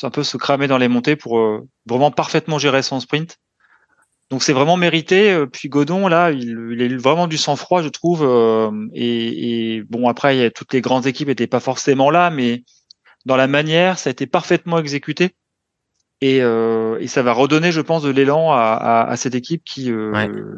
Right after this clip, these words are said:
Speaker 1: vraiment n'a, n'a pas eu de, de, de grosses performances depuis le début de l'année.
Speaker 2: Ouais.
Speaker 1: Donc, euh, vraiment, vraiment, euh, vraiment prometteur. Et puis pour Cosnefroy aussi.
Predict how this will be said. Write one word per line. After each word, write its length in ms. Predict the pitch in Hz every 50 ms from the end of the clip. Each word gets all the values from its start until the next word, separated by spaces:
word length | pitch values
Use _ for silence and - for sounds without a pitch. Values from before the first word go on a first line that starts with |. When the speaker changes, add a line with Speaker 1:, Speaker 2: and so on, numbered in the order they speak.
| 107 110 -
Speaker 1:
vraiment 280 | 113 113 120 131 131
n'a, 140 | 123 113 110
n'a 200 | - 117 120 113
pas 240 | 113 - 131 135 135
eu 140 | 135 135 131
de, 240 | 123 120 113 113
de, 240 | 104 107 110 110 110
de 100 | 104 110
grosses 240 | 110 107 127 135 127
performances 500 | - 139 127 - - 135 127 131 139 139
depuis 260 | 131 120 - - 123
le 20 | 117
début 220 | 120 107 113 113
de 60 | 107
l'année. 300 | 117 117 127 143 160 - _ _ - - - - - - - - -
Speaker 2:
Ouais. 120 | 120 117 117
Speaker 1:
Donc, 280 | 120 120 123 120 - -
euh, 440 | 123 117 117 113 110 110 110 110 107
vraiment, 280 | 101 120 135 143 156 156
vraiment, 400 | 135 147 139 147 156 165 160 147
euh, 80 | 127 120
vraiment 260 | 117 127 135 147 151
prometteur. 640 | - - 165 143 143 139 - - 160 170 175 165 147
Et 160 | 131 123 123
puis 280 | - - 131 123 120 - _ -
pour 100 | 127 -
Cosnefroy 460 | - 139 - - 135 - - 160 147
aussi. 300 | 135 117 - 151 156